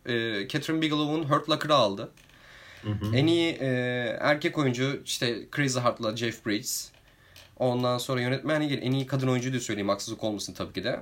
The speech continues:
Speaker 1: Ee, Sandra Bullock, Blindside'la. Ee, buradan hızlıca yönetmene gele-, geleyim. Yine Hurt Locker, Catherine Bigelow alıyor en iyi yönetmeni.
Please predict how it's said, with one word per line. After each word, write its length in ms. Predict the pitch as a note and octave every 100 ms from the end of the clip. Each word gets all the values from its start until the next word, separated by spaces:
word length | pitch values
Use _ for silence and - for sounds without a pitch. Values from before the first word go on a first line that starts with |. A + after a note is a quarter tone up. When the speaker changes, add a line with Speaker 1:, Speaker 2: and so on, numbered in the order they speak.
| -
Speaker 1:
Ee, 560 | F#2+ D2+ - G1+ G1+
Sandra 400 | - - C3 C3
Bullock, 300 | B2+ B2+ B2+ - -
Blindside'la. 840 | A#2+ A#2+ B2 - G2+ F#2+ F2+ G#2+ - _ _ - - - - - - - -
Ee, 360 | G#2 G2+ G2 G#2
buradan 240 | B2 C3+ C#3+
hızlıca 440 | D3 D3+ C3+ C#3+
yönetmene 460 | C#3+ C3+ C3 C#3 C#3+
gele-, 220 | B2 G#2+
geleyim. 500 | - A#2 A2+ D#3+ F#3+ - -
Yine 240 | B2+ D3
Hurt 260 | D#3 D#3 D#3+
Locker, 360 | F3 E3 E3 -
Catherine 320 | C3+ C3 D#3
Bigelow 300 | D#3 D#3 C3+
alıyor 320 | A2+ A2 A#2+ - _ _ -
en 100 | A2+
iyi 80 | A2
yönetmeni. 460 | G#2+ G2+ - G#2+